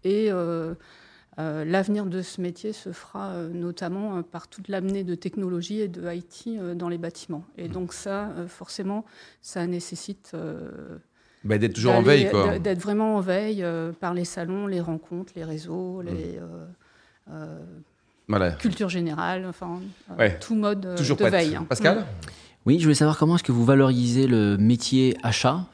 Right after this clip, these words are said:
Speaker 3: et votre savoir-faire achat en particulier auprès de vos clients ?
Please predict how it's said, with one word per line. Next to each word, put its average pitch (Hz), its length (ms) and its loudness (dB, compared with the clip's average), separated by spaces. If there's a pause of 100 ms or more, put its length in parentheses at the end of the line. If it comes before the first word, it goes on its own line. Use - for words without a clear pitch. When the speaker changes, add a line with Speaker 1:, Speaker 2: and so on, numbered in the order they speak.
Speaker 3:
et 107 100 0
votre 107 160 -2
savoir-faire 117 520 2
achat 107 240 2
en 107 80 4
particulier 107 640 2
auprès 123 280 2
de 107 60 0
vos 101 100 0
clients ? 107 340 2